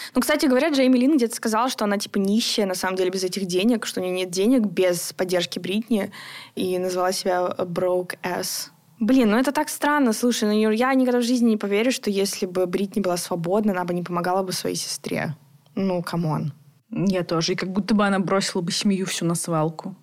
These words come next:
Speaker 2: Просто аппетиты непомерные.
Speaker 1: Это точно. Ну и давай подведем уже черту под странными мужчинами в жизни Бритни, потому что про них можно говорить что угодно, очень долго, но у нее еще был, помнишь, такой роман с неким, э, Аднаном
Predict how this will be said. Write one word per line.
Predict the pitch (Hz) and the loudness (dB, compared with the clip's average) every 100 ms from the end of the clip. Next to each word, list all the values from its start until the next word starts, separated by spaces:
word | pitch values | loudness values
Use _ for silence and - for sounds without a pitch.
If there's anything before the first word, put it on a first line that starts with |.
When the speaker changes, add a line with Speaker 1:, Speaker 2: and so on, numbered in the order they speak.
| - | -2
Speaker 2:
Просто | 214 - | -2 0
аппетиты | - - - 233 - - 233 165 | -4 -4 -4 -4 -2 -2 0 2
непомерные. | 175 214 185 202 196 180 185 175 160 - | 4 4 4 4 2 2 0 0 0 0
Speaker 1:
Это | 226 247 | 2 2
точно. | 262 269 247 233 - 190 185 | 4 4 4 0 -2 0 0
Ну | - 240 302 | 2 4 4
и | - - 285 294 | 2 2 4 4
давай | 247 277 370 339 233 | 4 2 4 2 0
подведем | 262 240 247 277 | 0 2 4 4
уже | 233 214 | 4 2
черту | 214 233 233 262 | 0 -2 0 0
под | 226 | 0
странными | 233 240 226 208 | 0 2 2 4
мужчинами | 202 208 - 330 277 | 2 0 2 4 4
в | 185 | 4
жизни | 208 196 | 2 0
Бритни, | 190 262 - 233 | 0 0 2 0
потому | - 190 | 0 -2
что | 190 - 202 185 185 | -2 -4 0 0 0
про | 196 | -2
них | 196 208 - | 0 0 0
можно | 202 196 | 0 0
говорить | 190 190 | 0 -2
что | - - | -4 0
угодно, | 196 196 226 247 214 190 - - - - - | 0 2 2 4 2 0 -4 -18 -20 -16 -2
очень | 190 196 180 | 0 2 0
долго, | 180 214 277 226 | 2 4 4 2
но | 196 196 | 2 2
у | |
нее | 202 | 2
еще | 254 233 | 2 0
был, | 196 220 220 | 2 2 2
помнишь, | 214 269 262 | 4 2 2
такой | 220 214 | -2 0
роман | 190 180 185 247 | 0 2 2 2
с | 240 220 | 2 2
неким, | 208 233 202 - - | 0 2 0 -2 -2
э, | 190 185 180 180 - | 0 0 -2 -4 -2
Аднаном | 202 175 185 185 185 220 254 196 185 202 | -2 -2 -2 0 2 4 4 2 0 -6